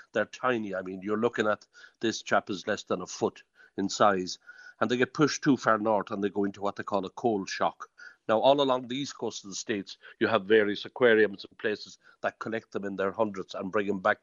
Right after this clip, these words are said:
down to Miami. But sometimes they get pushed across the Atlantic, and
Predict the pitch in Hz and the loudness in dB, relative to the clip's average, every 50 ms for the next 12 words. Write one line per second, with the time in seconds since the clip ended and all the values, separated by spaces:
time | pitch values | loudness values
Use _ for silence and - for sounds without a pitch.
0 | - - 127 127 127 120 - 110 98 95 90 85 85 87 87 82 _ _ - - | 0 4 4 4 4 2 -2 -6 -6 -4 -4 -6 -8 -10 -12 -14 _ _ -20 -20
1 | - _ - - 90 - - 160 156 147 - 147 127 120 117 107 - 107 107 110 | -20 _ -8 -8 -6 -2 0 0 0 2 0 -2 -2 -2 -2 -4 -8 -6 -6 -6
2 | - _ - 131 117 - - 110 - - 107 104 - - - 104 95 95 - 107 | -6 _ -8 -6 -6 -8 -10 -12 -4 -4 -4 -4 -4 -4 -2 -2 -2 -2 0 0
3 | 107 104 101 _ - 90 _ - _ _ _ - - - - - _ _ _ - | 0 0 0 _ -12 -20 _ -20 _ _ _ -20 -20 -20 -20 -20 _ _ _ 0
4 | - 127 131 131 127 123 113 | 4 4 6 6 4 2 -2